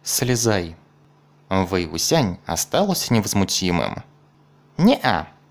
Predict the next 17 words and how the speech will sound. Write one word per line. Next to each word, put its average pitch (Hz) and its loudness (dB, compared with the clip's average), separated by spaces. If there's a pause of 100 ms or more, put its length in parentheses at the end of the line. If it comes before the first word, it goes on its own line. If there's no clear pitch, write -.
(400)
Пара 104 0
светлых 101 -4
глаз 117 -2
находилась 98 -2
слишком 135 -4
близко 131 -4
к - -14
Вэй 185 -2
Усяню. 87 -2 (500)
Лань 92 0
Ванзи 87 -4 (180)
пристально 87 -2
посмотрел 202 0
на 95 2
него 87 2 (140)
и 113 -4
повторил: 90 -2